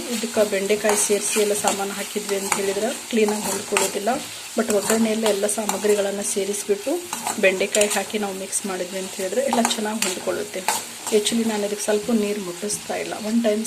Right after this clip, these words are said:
ಸಾಕಾಗುತ್ತೆ. ನೀರು ಹಾಕ್ಬಿಟ್ವಿ ಅಂತ ಹೇಳಿದ್ರೆ ಮತ್ತೆ ಲೋಳೆ ಲೋಳೆ ಆಗುತ್ತೆ, ಹಾಗಾಗಿ ನೀರು ಸೇರಿಸ್ತಾ ಇಲ್ಲ. ಮತ್ತು ನಮ್ಮದು ಉತ್ತರ ಕರ್ನಾಟಕ ಅಡಿಗೆ ಅಂತ ಹೇಳಿದ್ರೆ ಪ್ರತಿ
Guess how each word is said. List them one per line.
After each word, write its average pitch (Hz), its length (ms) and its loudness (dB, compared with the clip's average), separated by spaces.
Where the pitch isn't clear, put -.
ಸಾಕಾಗುತ್ತೆ. - 560 -8
ನೀರು 226 180 4
ಹಾಕ್ಬಿಟ್ವಿ 208 400 -2
ಅಂತ 202 140 -2
ಹೇಳಿದ್ರೆ 220 220 -2
ಮತ್ತೆ 208 240 -4
ಲೋಳೆ 180 300 0
ಲೋಳೆ 190 260 -4
ಆಗುತ್ತೆ, 185 320 -8
ಹಾಗಾಗಿ 180 340 -4
ನೀರು 202 240 -4
ಸೇರಿಸ್ತಾ 190 520 -4
ಇಲ್ಲ. 180 120 -4
ಮತ್ತು 240 260 2
ನಮ್ಮದು 233 260 6
ಉತ್ತರ 233 220 -4
ಕರ್ನಾಟಕ 214 380 2
ಅಡಿಗೆ 190 260 -4
ಅಂತ 190 180 -8
ಹೇಳಿದ್ರೆ 202 280 0
ಪ್ರತಿ - 260 -2